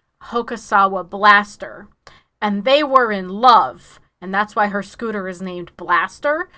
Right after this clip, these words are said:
But now she's mad at him because he abandoned her after she confessed, and he tells her that he just wanted to go straight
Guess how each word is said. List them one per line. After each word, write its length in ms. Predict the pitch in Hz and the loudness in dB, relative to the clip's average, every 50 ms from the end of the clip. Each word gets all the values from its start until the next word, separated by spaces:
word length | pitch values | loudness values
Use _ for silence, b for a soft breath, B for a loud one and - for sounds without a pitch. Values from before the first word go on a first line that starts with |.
| b b _ _ | b b _ _
But 120 | 214 202 | -10 -8
now 240 | 214 214 226 233 233 | -2 2 2 2 2
she's 340 | 214 - - 196 180 - 196 | 2 -4 -12 -14 -14 -10 -8
mad 460 | 196 196 214 240 269 311 359 427 453 | -8 -6 0 4 6 6 6 6 4
at 120 | - - - | 0 -4 -6
him 580 | - - - 185 - - - - 196 247 247 b b b b b _ | -12 -18 -20 -20 -20 -20 -20 -20 -20 -20 -20 b b b b b _
because 400 | - 233 220 - 226 208 - - | -14 -12 -10 -10 -12 -12 -14 -14
he 140 | - 240 220 | -10 -8 -8
abandoned 640 | 196 180 - - 262 294 330 349 330 311 247 214 196 | -8 -4 -2 -2 -2 0 0 -2 -2 -4 -6 -8 -10
her 220 | 190 196 196 185 | -8 -8 -6 -6
after 380 | - 165 196 196 - - 208 202 | -4 -4 -4 -6 -6 -10 -14 -14
she 240 | 202 - - 196 185 | -14 -14 -14 -16 -14
confessed, 800 | - 196 185 175 - - - 285 226 - 190 - - - - b b b b b b _ | -14 -16 -16 -16 -8 2 4 4 4 4 2 -4 -18 -20 -20 b b b b b b _
and 100 | 180 180 | -20 -20
he 240 | - - 330 370 415 | -14 -8 -6 -6 -6
tells 440 | 427 - 226 196 185 180 - - - | -6 -6 -6 -6 -6 -6 -10 -14 -16
her 220 | 180 165 160 185 b b b _ | -14 -14 -14 -16 b b b _
that 120 | - 180 - | -18 -16 -16
he 260 | - - 269 285 285 | -16 -12 -12 -10 -10
just 220 | 320 339 320 - | -10 -10 -12 -8
wanted 300 | 254 226 220 214 214 208 208 | -4 -4 -4 -2 -4 -8 -12
to 100 | - 208 | -12 -12
go 140 | 196 190 185 | -12 -12 -12
straight 520 | - - - - 285 294 285 269 220 - | -12 -16 -14 -8 -6 -4 -4 -4 -8 -10